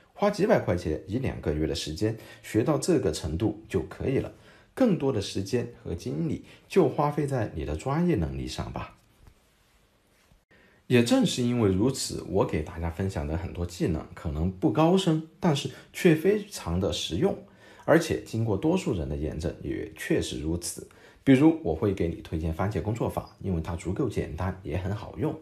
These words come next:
而不是一开始就告诉你学习G T D吧。现在我将告诉大家一些重要的原理来解释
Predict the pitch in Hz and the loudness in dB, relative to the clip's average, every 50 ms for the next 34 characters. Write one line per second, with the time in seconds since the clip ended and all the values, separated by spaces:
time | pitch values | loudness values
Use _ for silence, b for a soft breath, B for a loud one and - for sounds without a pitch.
0 | B B B B B B B B 175 190 214 220 226 220 202 202 214 208 - - | B B B B B B B B 2 4 4 4 2 2 2 0 0 -2 2 4
1 | 214 240 226 233 - 85 - 104 92 98 85 82 - 95 82 76 - - - - | 4 4 4 4 0 0 0 0 2 2 0 0 0 -2 -4 -4 -6 -12 -8 0
2 | 101 92 90 - 92 90 98 101 92 104 95 95 113 147 156 156 - - - - | 0 0 2 0 -4 -4 -4 -4 -2 -2 -2 0 2 2 2 2 0 -2 -4 -16
3 | b b b b b b b b b b b b b b b b b - - 180 | b b b b b b b b b b b b b b b b b 0 4 4
4 | 147 135 160 127 104 - B B B B 113 104 95 - 156 156 165 196 175 123 | 6 6 4 2 2 0 B B B B 4 4 4 4 4 2 4 2 2 2
5 | 110 95 92 101 92 95 90 90 92 113 107 107 - 175 143 117 117 101 92 87 | 2 -2 -4 -6 -4 -2 -2 -2 -2 -4 -4 -4 -4 -4 -2 -2 -2 -2 -2 -2
6 | 82 82 80 85 - 185 185 123 - - - - 87 90 101 - - - - - | -2 -2 -2 0 2 0 0 0 -4 -10 -8 -6 -4 -4 -4 -4 -6 -8 -8 -8
7 | - - - | -10 -10 -12